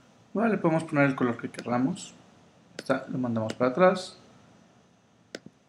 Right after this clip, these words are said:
Está el rectángulo, ya tenemos el primer paso. Y ahora tenemos que hacer estos ángulos. Lo único que vamos a redibujar es algo sencillo. Así que agarramos el, la pluma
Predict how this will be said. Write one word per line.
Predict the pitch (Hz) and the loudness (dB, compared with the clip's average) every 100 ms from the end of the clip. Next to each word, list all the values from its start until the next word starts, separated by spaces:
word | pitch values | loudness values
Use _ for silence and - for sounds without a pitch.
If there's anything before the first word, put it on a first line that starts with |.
| _ _ _ _ - | _ _ _ _ -20
Está | - 127 | -4 -2
el | |
rectángulo, | 117 113 143 127 117 | -2 0 4 4 2
ya | 113 113 | -2 -2
tenemos | 123 120 127 | -4 -2 -4
el | |
primer | - 120 127 - | -2 0 -2 4
paso. | - - 156 - | 4 4 -4 -4
Y | 180 | 2
ahora | 131 120 | 4 4
tenemos | 123 120 127 | 0 -2 -2
que | - | -2
hacer | 131 135 - | -2 -2 -2
estos | 127 131 - - 147 - - - | -8 -8 -8 -4 -4 -4 -12 2
ángulos. | 165 185 170 165 - | 4 6 4 2 -2
Lo | 151 156 | 2 4
único | 175 175 | 4 4
que | |
vamos | 165 156 165 | 2 2 2
a | |
redibujar | 147 135 135 127 113 151 - | 2 2 4 4 4 0 0
es | - 139 | -4 -2
algo | 127 | -2
sencillo. | 127 120 - 87 90 - - - - - - - - - | -2 -8 -8 -10 -12 -18 -20 -20 -20 -20 -20 -20 -20 -10
Así | - 135 | -6 4
que | 147 | 8
agarramos | 131 127 131 147 | 8 6 4 6
el, | 131 | 6
la | 127 123 | 6 6
pluma | 160 170 139 156 | 6 6 4 0